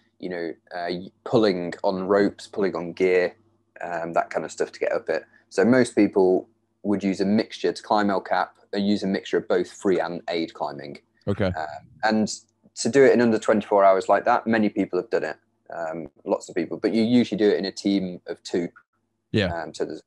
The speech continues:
Speaker 1: you know, there's a, there's a pair of you. But then, um, in twenty seventeen, I found out that nobody had actually, um, free
Speaker 2: Attempted it?
Speaker 1: climbed.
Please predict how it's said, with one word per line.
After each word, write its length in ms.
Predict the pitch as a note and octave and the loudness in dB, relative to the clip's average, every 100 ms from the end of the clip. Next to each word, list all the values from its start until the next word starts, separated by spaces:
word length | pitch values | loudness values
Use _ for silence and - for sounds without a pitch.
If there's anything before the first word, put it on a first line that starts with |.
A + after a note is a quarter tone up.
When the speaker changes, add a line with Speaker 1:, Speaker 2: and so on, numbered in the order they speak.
| _ | _
Speaker 1:
you 60 | E2+ | -14
know, 60 | D#2 | -14
there's 140 | - | -14
a, 40 | - | -18
there's 120 | - | -18
a 40 | F2+ | -8
pair 260 | - F2 | -2 0
of 80 | E2 | -2
you. 160 | D#2 D2 _ - - - - _ | -6 -8 _ -20 -20 -20 -20 _
But 80 | A#2+ | 2
then, 440 | C3+ C#3+ C#3 B2+ - _ | 4 4 4 2 0 _
um, 720 | A#2 A#2 A2+ A2 A2 A2 G#2+ G#2+ | 0 4 4 2 0 -2 -4 -4
in 180 | A#2 G#2+ | -2 -2
twenty 340 | - A2+ G#2+ | 0 0 -2
seventeen, 840 | - A2+ G2+ G2+ - A2+ F#2+ F2 - | -4 -2 -2 -4 0 2 2 0 -6
I 440 | G2 F#2+ F#2+ F#2 - | -2 0 0 -2 0
found 300 | G#2 F#2 F2+ | 0 0 2
out 200 | F2 - | 2 2
that 140 | F2 | -4
nobody 360 | F#2+ F#2+ E2+ F2+ | -4 -6 -2 -2
had 120 | F2+ | -2
actually, 640 | F2+ - - F2+ E2+ D#2+ _ _ _ - | -4 -6 -6 -4 -4 -6 _ _ _ -12
um, 560 | F2 D#2+ D#2+ D#2+ D#2+ D#2 _ _ - _ _ _ | -10 -8 -8 -10 -14 -18 _ _ -20 _ _ _
free 360 | - - B2+ B2 | -20 -2 4 4
Speaker 2:
Attempted 320 | G#2+ F2+ G2+ | 4 2 2
it? 100 | G#2 | 2
Speaker 1:
climbed. 140 | - | -2